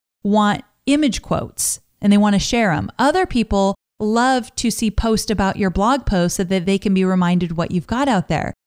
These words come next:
Mix up your content, mix up the type of post, sometimes include links to blog posts, others maybe just quotes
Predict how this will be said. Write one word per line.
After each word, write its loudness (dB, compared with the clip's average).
Mix 2
up -4
your 0
content, 2
mix 2
up -4
the -2
type -2
of -4
post, 0
sometimes 2
include 0
links 0
to -4
blog 0
posts, -2
others 0
maybe 0
just -4
quotes -2